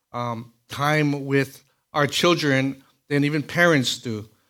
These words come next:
Uh, they're, they, they have them, and Lord, we just pray that you would bless them, that you would encourage them, that, uh, they, they go through so much, you know, so much of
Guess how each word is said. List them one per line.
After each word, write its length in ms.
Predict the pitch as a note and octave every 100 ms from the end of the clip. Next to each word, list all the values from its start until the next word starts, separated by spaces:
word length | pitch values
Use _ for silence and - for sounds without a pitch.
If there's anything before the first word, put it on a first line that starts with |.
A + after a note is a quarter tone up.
| _ -
Uh, 140 | A2+
they're, 220 | A2+ B2
they, 200 | A#2 C3
they 180 | A#2+ B2+
have 320 | A2+ D3+ D#3+
them, 160 | D#3+ D#3
and 120 | D3
Lord, 140 | D#3+ E3+
we 80 |
just 300 | A#3+ D4 -
pray 320 | - B2 F#2+ - _ _ _ -
that 120 | C3
you 260 | B2+ D3
would 260 | C#3+ C3 A2+
bless 420 | B2+ C3 C#3+ -
them, 460 | D3 C3+ C3 C3+ - _ _ _
that 220 | - B2+ A#2+
you 200 | C3+ D3
would 120 | C3+
encourage 800 | A#2+ A#2 - - D3+ C#3+ C3 -
them, 440 | C#3 B2+ C3 A#2+ _ _ _ _ _
that, 260 | B2+ A#2+ B2+
uh, 120 | C3+
they, 200 | B2 D3+
they 160 | C#3 D3+
go 180 | C#3+ D#3+
through 200 | - C3+
so 300 | - D#3+ D3+
much, 320 | D3+ C3 -
you 60 | C#3
know, 60 |
so 320 | B2 - F3 E3
much 320 | D#3+ D#3+ -
of 380 | C#3+ C3+ B2+